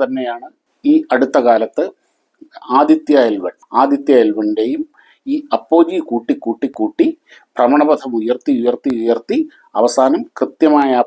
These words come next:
പോയിന്റിലേക്ക് അങ്ങനെ തെറിപ്പിച്ചു വിടുകയാണ് ചെയ്യുക. ഇവിടെയെല്ലാം ഏറ്റവും നിർണായകമായ റോൾ എടുത്തിട്ടുള്ള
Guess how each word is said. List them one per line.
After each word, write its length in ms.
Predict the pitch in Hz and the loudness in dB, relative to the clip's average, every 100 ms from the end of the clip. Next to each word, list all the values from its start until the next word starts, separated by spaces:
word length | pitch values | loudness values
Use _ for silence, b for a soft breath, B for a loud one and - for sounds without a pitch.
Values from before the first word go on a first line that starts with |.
| - | -2
പോയിന്റിലേക്ക് 680 | 104 120 127 123 120 - 254 320 b b | -2 0 0 0 -2 -2 -6 -6 b b
അങ്ങനെ 220 | 123 131 165 - - | 2 2 2 -2 0
തെറിപ്പിച്ചു 580 | 160 190 - - - 135 | 2 2 -2 -12 -4 -2
വിടുകയാണ് 460 | 101 107 95 90 85 - | -2 -4 -4 -6 -10 -20
ചെയ്യുക. 340 | _ - - - - | _ -14 -14 -14 -8
ഇവിടെയെല്ലാം 640 | 240 139 143 170 127 147 - _ 117 | -2 2 2 0 -4 -6 -6 _ -10
ഏറ്റവും 540 | 147 _ - 185 180 170 113 | -10 _ -2 2 2 2 -2
നിർണായകമായ 880 | 101 131 143 143 127 120 113 110 135 - b b b 104 | -6 -2 0 0 -2 -4 -6 -8 -8 -10 b b b -2
റോൾ 240 | 110 131 160 - | 2 4 2 -2
എടുത്തിട്ടുള്ള 600 | 98 - 147 151 98 101 | -10 -6 -6 -6 -6 -2